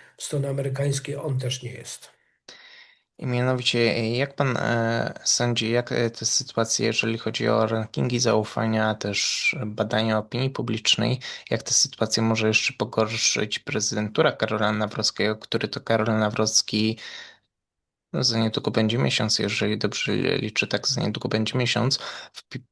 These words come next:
Speaker 2: w pierwszym miesiącu swojej prezydentury pokazuje, że jest bardzo aktywny. Złożył już kilka projektów ustaw. Mm, niedawno, owszem, było weto.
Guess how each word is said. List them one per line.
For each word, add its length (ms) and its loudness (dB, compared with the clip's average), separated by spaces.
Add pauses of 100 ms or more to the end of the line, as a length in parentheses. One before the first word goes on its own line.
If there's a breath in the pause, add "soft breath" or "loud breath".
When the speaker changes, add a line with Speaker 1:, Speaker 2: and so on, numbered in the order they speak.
Speaker 2:
w 180 -16
pierwszym 320 0
miesiącu 800 2
swojej 260 0
prezydentury 960 0
pokazuje, 560 0
że 120 -4
jest 160 -2
bardzo 340 2
aktywny. 540 -2
Złożył 380 0
już 160 -2
kilka 260 -2
projektów 540 -2
ustaw. 960 2
Mm, 300 0
niedawno, 440 0
owszem, 300 0
było 280 4
weto. 540 4